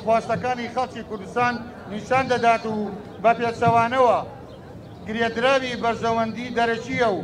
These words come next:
درێژ بۆتەوە بۆ پارچەکانی تری کوردستان و بۆ لێدان لە تێکۆشەران لە ناو خاچی، لە ناو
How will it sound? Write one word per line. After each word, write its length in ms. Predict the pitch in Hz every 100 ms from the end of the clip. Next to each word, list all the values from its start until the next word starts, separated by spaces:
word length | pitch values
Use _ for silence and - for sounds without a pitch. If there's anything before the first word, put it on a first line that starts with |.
| - - -
درێژ 280 | 208 247 254 220
بۆتەوە 360 | 247 247 240 247 247
بۆ 80 | 240
پارچەکانی 640 | 233 226 226 226 240 240 240
تری 200 | 240 240 233
کوردستان 480 | 233 208 202 247 233
و 100 | 202 180 170 - -
بۆ 100 | 220 240
لێدان 360 | 233 226 247 240
لە 60 | 175
تێکۆشەران 680 | 240 214 220 202 226 233 196 165 - - - 180
لە 80 | 214
ناو 180 | 247 240 226
خاچی، 420 | 240 247 247 254 233 226 - - -
لە 80 | 220 233
ناو 180 | 247